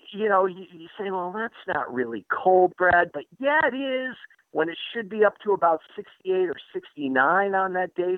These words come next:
for the high temperature. So we're looking at temperatures about ten degrees colder than average. And then on, uh, Wednesday, uh, mix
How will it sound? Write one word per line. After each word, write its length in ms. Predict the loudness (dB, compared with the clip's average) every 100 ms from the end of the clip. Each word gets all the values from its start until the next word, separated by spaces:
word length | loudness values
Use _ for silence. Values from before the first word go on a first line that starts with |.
| -4
for 60 |
the 100 | -6
high 240 | -2 0 -2 -4
temperature. 500 | -8 -4 -4 -2 -4 -6 -20 _ -6
So 80 |
we're 140 | 0 0
looking 360 | 0 -2 -2
at 140 | -4 -2
temperatures 520 | -2 0 -2 -4 -10
about 260 | -4 -4 -4 -4
ten 160 | -2 -2
degrees 380 | 0 0 0 -4
colder 480 | 0 4 4 2 0
than 160 | 0 0
average. 640 | 4 4 4 0 -14 -16 -20 _ _ -6
And 160 | 0
then 200 | 4 4
on, 440 | 2 0 -2 -4 -8 -10
uh, 160 | -8 -8
Wednesday, 880 | -6 -6 -6 -10 -10 -6 -6 -6 -10 _ _ _ -10
uh, 220 | -8 -8 -6
mix 240 | -6